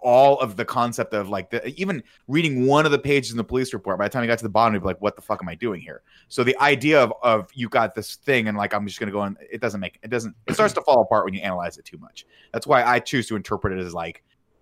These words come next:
he has, he's, he's just, this is a way of coping with this trauma that has happened to him, and that he's just gonna be stuck in it forever instead of dealing with it.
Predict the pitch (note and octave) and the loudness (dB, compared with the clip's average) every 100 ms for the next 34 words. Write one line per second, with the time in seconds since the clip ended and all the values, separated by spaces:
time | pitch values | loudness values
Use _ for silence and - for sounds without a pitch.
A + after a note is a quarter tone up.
0 | _ _ C3 A#2 C3 A#2+ G#2+ F#2 - A2+ | _ _ -2 2 4 4 2 -2 -10 -6
1 | G#2 A2 A2+ F#2+ - A#2 - A2+ G#2 G2 | -6 -4 -4 -4 -4 -4 -2 -2 0 0
2 | G2+ F#2 - G2+ F#2 F2+ E2+ E2+ - G2 | 2 0 0 -2 -2 -6 -6 -8 -4 -2
3 | F2+ E2 E2 E2 D2+ F2+ G#2+ A2 C#3+ D#3 | -2 -2 -4 -6 -6 -6 -4 -4 -2 -2
4 | D#3+ - F#2+ F#2 E2+ - - - F2+ F#2+ | -2 -2 -2 -2 -4 -12 -18 -12 -6 -4
5 | G2 - F2 D#2+ E2 F#2 - E2+ - F2+ | -6 -6 -8 -8 -10 -10 -10 -12 -4 -2
6 | E2 E2 E2 F2 D#2+ E2+ D#2+ C#2 - C#2 | -2 -4 -8 -10 -10 -10 -12 -14 -16 -16